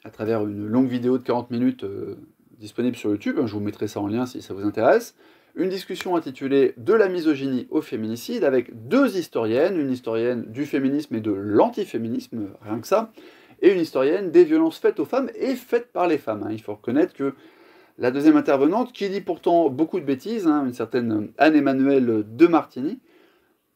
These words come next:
elle conclut la vidéo en disant, euh, qu'il faut peut-être pas, justement, utiliser le mot féminicide dans la loi parce que,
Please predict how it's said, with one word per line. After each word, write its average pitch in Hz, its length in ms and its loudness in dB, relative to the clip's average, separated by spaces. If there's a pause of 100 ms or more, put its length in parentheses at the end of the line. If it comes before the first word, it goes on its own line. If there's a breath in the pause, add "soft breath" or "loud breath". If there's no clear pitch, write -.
(200)
elle 156 180 6
conclut 220 340 0
la 175 100 6
vidéo 175 280 0
en 180 80 0
disant, 170 500 -2
euh, 117 260 -2
qu'il 196 240 -8
faut - 140 -4
peut-être 135 260 0
pas, 214 260 2
justement, 160 400 -6
utiliser 139 320 -4
le 135 40 -4
mot 147 120 2
féminicide 131 680 -2
dans 139 140 2
la 120 100 2
loi 123 280 0
parce 123 200 -10
que, 196 380 2